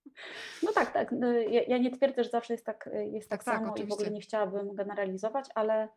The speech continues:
Speaker 1: ale u nas chyba akurat tak było i do pewnego momentu to było bardzo fajne, a w którymś momencie zaczęło to jakoś ciążyć i przeszkadzać. I,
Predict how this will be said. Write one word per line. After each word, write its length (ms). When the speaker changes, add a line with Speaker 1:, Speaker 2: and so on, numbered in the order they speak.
Speaker 1:
ale 180
u 80
nas 220
chyba 260
akurat 360
tak 200
było 600
i 100
do 120
pewnego 340
momentu 240
to 100
było 120
bardzo 280
fajne, 360
a 60
w 80
którymś 220
momencie 240
zaczęło 400
to 420
jakoś 320
ciążyć 460
i 40
przeszkadzać. 760
I, 320